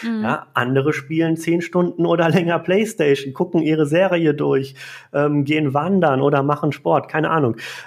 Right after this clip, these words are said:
Speaker 2: Ähm, es gibt halt immer Phasen im Leben, in denen man einen hohen Fokus braucht, und den muss man sich selber geben.
Speaker 1: Mhm.
Speaker 2: Ähm, was was ich da super erstaunlich fand, noch mal grad die, ähm, ähm, den Rückschluss auf deine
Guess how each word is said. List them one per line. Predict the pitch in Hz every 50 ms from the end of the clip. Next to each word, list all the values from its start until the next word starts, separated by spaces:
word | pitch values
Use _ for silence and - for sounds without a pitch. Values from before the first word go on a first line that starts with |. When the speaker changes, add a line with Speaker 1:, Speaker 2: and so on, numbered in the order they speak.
| - -
Speaker 2:
Ähm, | 135 131 139 143 139 131 - - -
es | 156 139 -
gibt | - 202 196 - -
halt | 185 160 - - - _ _ _
immer | - 160 190 196 196 196 202 196 - - _ _ _ _ _ _ _ -
Phasen | 139 - - 123 127 156 165 165 180 170
im | 170 170 160
Leben, | 160 165 170 185 190 190 -
in | 156 139 131
denen | 139 151 170 175 170
man | 170 170 170 160
einen | 151 143 135
hohen | 151 160 170 175 165
Fokus | - - 165 170 165 165 - 156 -
braucht, | - - - - 104 101 98 98 - -
und | - 120 110 120
den | 135 147
muss | 175 185 - -
man | 156 156 160 147
sich | 139 131 135
selber | - 135 139 156 156 160 156 156 156 - - - - _ _
geben. | - 120 117 113 110 113 92 - - - - - - - -
Speaker 1:
Mhm. | - 123
Speaker 2:
Ähm, | 123 131 131 131 131 131 135 139 135 - - - -
was | - 131 127 - - - _ _ _ _ _ -
was | 139 139 131 135
ich | - - 180 - -
da | 160 143 127
super | 131 175 180 - 175
erstaunlich | 160 143 143 139 - - 151 156 165 160 151 139
fand, | - 139 131 139
noch | 147 147 -
mal | 151 135 123
grad | 120 127 127 127 127 - -
die, | 123 123 123 120
ähm, | 123 123 117 117 117 113 117 117 - - - - - - - -
ähm, | 117 113 113 113 113 113
den | 123 117 113
Rückschluss | 113 135 151 139 - - - 135 127 127 -
auf | 120 120 113 -
deine | - 117 113 113 113 110 110 113